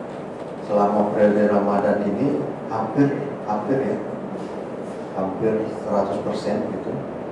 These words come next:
Selama periode Rama-, Ramadan ini bank narik kita bayar dengan, apakah itu uang pecahan besar atau uang pecahan kecil, itu dalam kondisi H C S, hasil cetak sempurna atau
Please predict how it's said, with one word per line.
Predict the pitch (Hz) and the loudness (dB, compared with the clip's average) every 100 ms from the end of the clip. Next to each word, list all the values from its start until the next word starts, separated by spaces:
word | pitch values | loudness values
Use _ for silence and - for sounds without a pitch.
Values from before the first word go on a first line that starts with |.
| - - - - - - - - - | -8 -8 -8 -8 -8 -8 -10 -8 -2
Selama | 101 101 104 101 | 0 2 0 2
periode | 107 101 101 | 2 2 2
Rama-, | 98 98 98 - | 2 2 0 -2
Ramadan | 101 98 98 98 95 95 | 0 2 2 2 2 0
ini | 120 120 | 0 0
bank | 117 110 | 2 2
narik | 104 107 131 - - | 2 2 2 -2 -4
kita | 113 107 - | -4 0 2
bayar | 120 117 127 | 4 6 4
dengan, | 131 110 107 - - - - - - - - - | 4 2 2 2 2 0 -4 -8 -8 -8 -6 -4
apakah | - - - 117 | 2 4 6 6
itu | - 113 | 4 0
uang | 110 - - | 0 0 0
pecahan | - - 98 | 0 0 0
besar | - 131 127 107 | 2 4 4 2
atau | 104 | 0
uang | 101 98 - | 0 0 -2
pecahan | 104 95 - - | -2 -2 -4 -4
kecil, | 127 127 - - - - - - - - - - - 113 | -2 -2 -4 -6 -8 -8 -8 -8 -10 -10 -8 -10 -8 -6
itu | 104 104 135 139 - 110 | -6 -2 0 0 -2 -2
dalam | 104 107 110 110 | 0 2 2 0
kondisi | 104 101 - 127 127 - - | 0 0 -2 -2 -2 -4 -4
H | - - | -2 0
C | - - | 0 -2
S, | - - 190 | -4 -6 -6
hasil | 202 - - | -4 -4 -4
cetak | - - | -4 -4
sempurna | - - - - - - | -4 -4 -4 0 0 2
atau | - 117 | 0 0